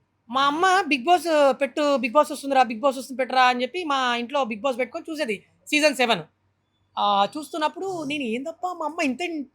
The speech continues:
ఇంత ఇంట్రెస్ట్గా చూస్తుంది, అసలు ఏముంటుంది ఇందులో?" And, ఆ, ప్రతి ఒక్కరు కంటెస్టెంట్ పేర్లు చెప్పేది నాకు. "ఈరోజు ఆ అబ్బాయి అట్లా చేసిండు,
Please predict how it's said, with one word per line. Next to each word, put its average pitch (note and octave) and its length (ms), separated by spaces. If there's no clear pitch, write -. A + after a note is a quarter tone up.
ఇంత E4+ 220
ఇంట్రెస్ట్గా E4 520
చూస్తుంది, D4+ 360
అసలు C#4+ 180
ఏముంటుంది D#4+ 400
ఇందులో?" C#4 300
And, B3 140
ఆ, A#3 480
ప్రతి D4+ 240
ఒక్కరు E4 420
కంటెస్టెంట్ F4 560
పేర్లు D4+ 180
చెప్పేది A#3 300
నాకు. F3+ 320
"ఈరోజు B3+ 340
ఆ A3 80
అబ్బాయి A3 260
అట్లా A3 160
చేసిండు, G#3 460